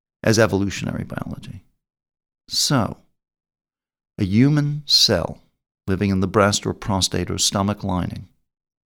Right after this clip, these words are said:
finds itself under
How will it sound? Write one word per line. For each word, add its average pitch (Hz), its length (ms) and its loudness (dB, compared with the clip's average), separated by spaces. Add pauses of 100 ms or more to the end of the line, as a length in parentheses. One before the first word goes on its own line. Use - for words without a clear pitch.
(680)
finds 156 440 4
itself 107 680 -2 (880)
under 113 400 2